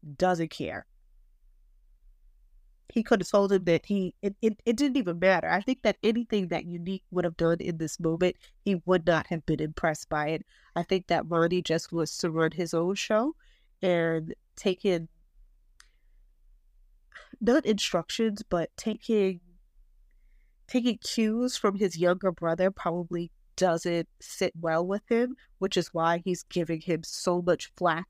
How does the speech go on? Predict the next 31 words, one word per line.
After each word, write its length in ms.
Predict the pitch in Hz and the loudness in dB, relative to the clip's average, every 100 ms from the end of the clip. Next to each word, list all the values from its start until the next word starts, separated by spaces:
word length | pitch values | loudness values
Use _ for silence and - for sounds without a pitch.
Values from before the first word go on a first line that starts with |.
| - | -4
for 160 | 175 - | -4 -2
everything 600 | 175 170 165 165 156 165 | -2 -2 -2 -6 -6 -6
that 160 | 151 - - | -6 -6 -4
he's 240 | 156 - | -6 -4
doing. 360 | 175 160 135 - | -4 -2 -4 -8
'Cause 260 | - 196 - | 0 0 0
Unique 320 | 202 208 233 466 - | -4 0 2 2 0
is 160 | 185 | 2
actually, 560 | 190 254 - 175 175 170 _ _ - | 4 4 2 -2 -2 -6 _ _ -6
considering 420 | 208 370 370 254 | 2 4 6 6
everything 360 | 196 208 185 | 4 2 0
that 100 | 175 | 0
has 160 | 185 160 | 0 0
happened 300 | 180 175 170 | 0 0 -2
over 200 | 160 165 | -4 -4
the 120 | 165 | -8
past 300 | - 165 160 | -2 -2 0
few 120 | 165 165 | -6 -4
weeks, 260 | 208 196 - _ _ | -2 -4 -8 _ _
he's 200 | 320 381 | 2 2
still 260 | - 339 349 | 4 2 4
on 200 | 277 294 | 4 2
the 60 | 233 | 2
ball. 380 | 233 262 170 180 | 2 4 4 2
He's 160 | 196 | -6
still 260 | - 233 262 | -2 0 2
finding 380 | 226 220 226 190 | 2 2 2 2
ways 360 | 196 214 - | 2 2 0
to 100 | - | -6
make 260 | 170 196 - | -2 -2 0
money. 300 | 180 170 - | 0 0 -4